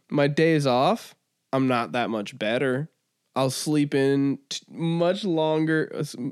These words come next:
much longer than I would have liked. I will get up around, like, seven thirty, eight, which, like,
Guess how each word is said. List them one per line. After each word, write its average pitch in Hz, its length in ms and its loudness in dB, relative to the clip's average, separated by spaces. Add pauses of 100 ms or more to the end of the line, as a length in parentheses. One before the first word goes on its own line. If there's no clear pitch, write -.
(140)
much 170 460 -2
longer 143 560 2
than 131 160 2
I 127 80 2
would 127 180 0
have 123 140 -2
liked. 120 540 -2 (2750)
I 123 160 0
will 113 400 0
get 123 160 2
up 123 240 2
around, 120 400 0
like, 117 520 -4 (2500)
seven 165 540 0
thirty, 139 600 2
eight, 139 400 2
which, 143 280 2
like, 143 260 0